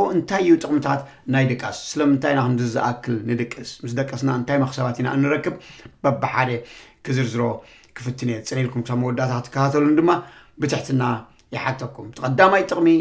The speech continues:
ናይ ድቃስ እንታይ እዩ እንተ ደኣ ኢልና፣ መቸም ተምሃራይ ክኸውን ይኽእል፣ ወይ እውን ናይ ሓንጎል ስራሕ ዝሰርሕ ሰብ ክኸውን ይኽእል። ሙሉእ መዓልቲ ክሰርሕ ውዒሉ፣ ሙሉእ መዓልቲ ከንብብን ክጽሕፍን ውዒሉ፣ እቲ ኩሉ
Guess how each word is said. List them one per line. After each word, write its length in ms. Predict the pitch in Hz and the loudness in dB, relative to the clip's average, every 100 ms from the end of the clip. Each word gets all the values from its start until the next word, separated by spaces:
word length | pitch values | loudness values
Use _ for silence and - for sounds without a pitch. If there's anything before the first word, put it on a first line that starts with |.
| 147 | 2
ናይ 240 | 147 147 143 127 131 | 0 2 0 -2 -6
ድቃስ 420 | 139 135 131 123 | -6 2 2 2
እንታይ 240 | 139 127 139 | -2 0 2
እዩ 80 | |
እንተ 120 | 127 127 | 2 0
ደኣ 160 | 131 | 0
ኢልና፣ 220 | 139 143 160 - | 0 2 0 0
መቸም 360 | 117 120 139 135 131 - - _ | -4 -2 0 0 -4 -14 -20 _
ተምሃራይ 400 | - 117 127 127 | -10 -4 -2 -2
ክኸውን 320 | 120 131 131 | -4 -4 -2
ይኽእል፣ 280 | 127 123 123 120 - - | -2 -4 -4 -6 -8 -8
ወይ 160 | 139 | 0
እውን 160 | 147 147 | 4 4
ናይ 140 | 143 | 4
ሓንጎል 340 | 135 151 147 147 | 2 0 2 2
ስራሕ 200 | 139 123 | 0 -4
ዝሰርሕ 320 | 117 139 120 | -4 -4 -4
ሰብ 140 | - 127 | -4 -8
ክኸውን 280 | - 127 127 | -6 -4 -4
ይኽእል። 200 | 123 127 | -4 2
ሙሉእ 180 | 147 156 | 4 4
መዓልቲ 300 | 120 139 - 285 | 2 -4 -4 -6
ክሰርሕ 460 | - 139 135 143 - | -4 0 2 2 0
ውዒሉ፣ 280 | 123 110 135 | -2 -2 0
ሙሉእ 220 | 127 120 | 2 0
መዓልቲ 280 | 120 131 131 151 147 - - _ | -2 -4 -2 -2 -4 -10 -20 _
ከንብብን 600 | - 123 110 123 135 147 | -2 0 0 0 2 0
ክጽሕፍን 640 | 131 - 123 107 113 147 139 | -2 -8 -8 -10 -8 -2 0
ውዒሉ፣ 340 | 120 - 147 160 | 0 0 0 0
እቲ 140 | 143 | -2
ኩሉ 340 | 135 170 180 | -4 -2 2